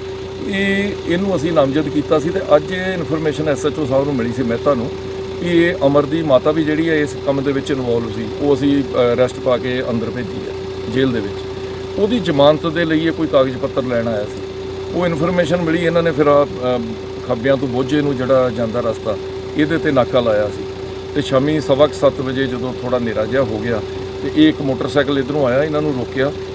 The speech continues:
ਇਹ ਸਾਡੇ ਮੁਲਾਜ਼ਮ ਦੋ ਉੱਥੇ ਖੜ੍ਹੇ ਸੀ, ਲੇਕਿਨ ਇਹਨਾਂ ਨੇ ਉਹਦੇ, ਉਹਨੇ ਤੇਜ਼ ਕਰਕੇ ਅੱਗੇ ਲੰਘਿਆ, ਪਰ ਅਗਲੇ ਮੁਲਾਜ਼ਮ ਅੱਗੇ ਹੋ ਗਏ। ਇਹਨੇ ਨਾਲ ਹੀ ਇੱਥੇ ਮੋੜ 'ਤੇ ਮੋਟਰਸਾਈਕਲ ਆਪਣਾ ਸੁੱਟਿਆ, ਸਪਲੈਂਡਰ ਆ ਬਿਨਾਂ ਨੰਬਰ ਤੋਂ,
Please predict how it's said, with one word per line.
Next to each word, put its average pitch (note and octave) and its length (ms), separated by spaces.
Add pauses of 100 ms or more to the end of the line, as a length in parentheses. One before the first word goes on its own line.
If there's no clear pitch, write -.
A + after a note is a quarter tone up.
(180)
ਇਹ D3+ 60
ਸਾਡੇ C#3 220
ਮੁਲਾਜ਼ਮ C#3 380
ਦੋ C#3 160
ਉੱਥੇ C#3+ 220
ਖੜ੍ਹੇ C3 240
ਸੀ, D#3+ 140
ਲੇਕਿਨ D3 260
ਇਹਨਾਂ D3+ 220
ਨੇ D#3 120
ਉਹਦੇ, D3 300
ਉਹਨੇ D3 400
ਤੇਜ਼ C3 280
ਕਰਕੇ B2+ 280
ਅੱਗੇ B2+ 180
ਲੰਘਿਆ, A2 360 (140)
ਪਰ C#3 240
ਅਗਲੇ D3 220
ਮੁਲਾਜ਼ਮ D3 480 (160)
ਅੱਗੇ B2 180
ਹੋ C3+ 160
ਗਏ। C#3+ 140 (540)
ਇਹਨੇ E3 340 (260)
ਨਾਲ C3 320
ਹੀ E3 60
ਇੱਥੇ D#3 220
ਮੋੜ B2+ 240
'ਤੇ D#3 120
ਮੋਟਰਸਾਈਕਲ B2+ 540
ਆਪਣਾ C3+ 220
ਸੁੱਟਿਆ, C3 300
ਸਪਲੈਂਡਰ A#2 500
ਆ C3 60
ਬਿਨਾਂ A2+ 260
ਨੰਬਰ A2 220
ਤੋਂ, - 140